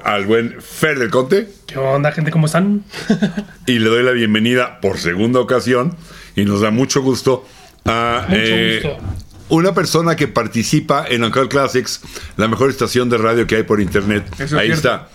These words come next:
Speaker 1: ahí está el link, lo pueden pegar. Y que tiene un programa los miércoles a las ocho de la noche llamado La Onda Beatle. Y lo conocemos ahí como el doctor Beatle,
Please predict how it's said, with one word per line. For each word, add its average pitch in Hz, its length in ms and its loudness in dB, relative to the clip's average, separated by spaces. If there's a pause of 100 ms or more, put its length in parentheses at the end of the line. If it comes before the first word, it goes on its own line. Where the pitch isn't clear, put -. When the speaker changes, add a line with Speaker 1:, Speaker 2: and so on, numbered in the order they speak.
(160)
Speaker 1:
ahí 123 160 0
está 127 180 0
el 120 60 0
link, 113 240 0 (240)
lo 90 100 2
pueden 107 200 0
pegar. 110 320 0 (240)
Y - 80 2
que 143 120 0
tiene 180 260 2
un 170 60 -2
programa 160 380 4
los 127 180 2
miércoles 131 540 0
a 113 60 2
las 104 160 -2
ocho 123 260 0
de 131 60 2
la 131 60 2
noche 107 380 0 (360)
llamado 110 360 2
La 107 140 2
Onda 104 220 2
Beatle. 87 320 -2 (400)
Y 131 500 2
lo 123 220 2
conocemos 143 580 2
ahí 143 180 2
como 135 220 2
el 113 60 2
doctor 120 400 2
Beatle, 101 300 2